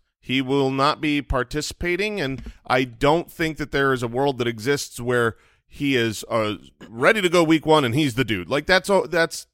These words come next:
that's not in the cards now. If you are going to draft Ken Walker in a redraft league, you are doing so to hold on to him so that hopefully as the weeks go on, he, uh, comes into form and, and gets the opportunity later. He's a talented player,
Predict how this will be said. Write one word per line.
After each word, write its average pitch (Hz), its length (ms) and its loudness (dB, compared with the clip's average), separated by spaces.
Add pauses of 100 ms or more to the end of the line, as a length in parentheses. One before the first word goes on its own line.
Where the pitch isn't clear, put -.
that's 151 320 0
not 156 180 0
in 147 60 -6
the 127 60 -4
cards 104 420 -2
now. 92 220 -6
If 107 160 -10
you 143 160 0
are 151 140 4
going 135 260 -2
to 131 80 -4
draft 120 300 0
Ken 117 200 -8
Walker 113 480 -2 (300)
in 123 240 -2
a 117 160 -2
redraft 139 640 0
league, 143 340 -4 (220)
you 123 160 -2
are 117 80 2
doing 165 380 2
so 139 260 -2
to 127 240 -6
hold 123 300 0
on 143 220 2
to 165 120 -4
him 151 320 -4 (220)
so - 160 -8
that 120 140 0
hopefully 127 460 0
as 117 180 0
the 123 100 -4
weeks 117 300 -6
go 110 260 -4
on, 120 360 -2 (280)
he, 113 540 -4 (140)
uh, 92 220 -14
comes 151 280 0
into 127 400 -4
form 117 380 -2
and, 107 240 -8
and 110 300 -8
gets 123 220 -4
the 113 100 -2
opportunity 104 560 -6
later. 113 260 0
He's 95 140 -8
a - 40 -18
talented 139 420 -4
player, 120 400 0